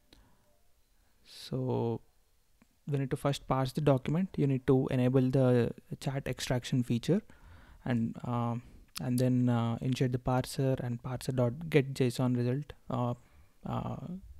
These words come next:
give the path of the, uh, paper that, uh, we have, uh, just downloaded. Uh, this will take, uh, quite some time. Yeah, so the parsing is done. We have a json object. Now we will use, uh, the json object, uh,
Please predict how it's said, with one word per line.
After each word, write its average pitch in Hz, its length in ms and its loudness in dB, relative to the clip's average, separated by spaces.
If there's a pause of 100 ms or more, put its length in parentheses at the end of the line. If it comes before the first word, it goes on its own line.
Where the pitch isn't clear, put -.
(500)
give 147 120 6
the 143 80 6
path 131 280 0
of 127 160 2
the, 123 260 0 (100)
uh, 127 120 0
paper 127 280 -2
that, 123 200 -2 (260)
uh, 113 140 -4
we 135 140 -2
have, 123 200 -2 (160)
uh, 127 60 -4
just 123 260 -2
downloaded. 120 460 2 (800)
Uh, 123 260 -2 (260)
this 143 240 2
will 165 160 6 (120)
take, 147 400 2
uh, 135 340 -2
quite 131 240 -6
some 139 160 -2
time. 175 220 -2 (260)
Yeah, 156 240 6 (120)
so - 120 -4
the 135 80 2
parsing 139 420 4
is 135 140 2
done. 170 420 2
We 127 180 4
have 123 180 2
a 123 40 2
json 123 380 0
object. 131 460 -2 (720)
Now 151 140 10
we 147 180 10
will 131 100 10
use, 135 400 8
uh, 123 240 2
the 120 400 6
json 117 380 0
object, 110 480 0 (520)
uh, 117 200 -2